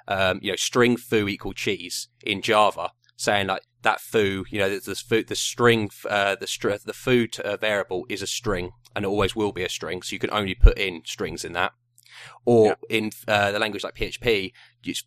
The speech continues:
Speaker 1: foo's just a variable where you can chuck in any data types. You could put in cheese, you could put in one, you could put in anything you like, um, because the actual data type is stored with the value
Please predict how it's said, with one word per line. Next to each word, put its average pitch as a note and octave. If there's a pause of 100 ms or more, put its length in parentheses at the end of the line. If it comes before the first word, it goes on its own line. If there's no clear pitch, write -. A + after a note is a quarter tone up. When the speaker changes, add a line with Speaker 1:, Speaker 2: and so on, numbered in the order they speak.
Speaker 1:
foo's G#2+
just -
a F#2+
variable G#2
where F#2+
you F#2+
can F#2+
chuck -
in G#2
any G#2
data F2+
types. E2+
You G2
could -
put -
in F#2+
cheese, G2
you -
could G2
put -
in F#2
one, F#2+
you F#2
could -
put F#2+
in F#2
anything F2+
you F#2
like, F#2 (340)
um, F#2
because G2
the G2+
actual -
data G2+
type -
is -
stored G2
with F#2+
the F#2+
value F2+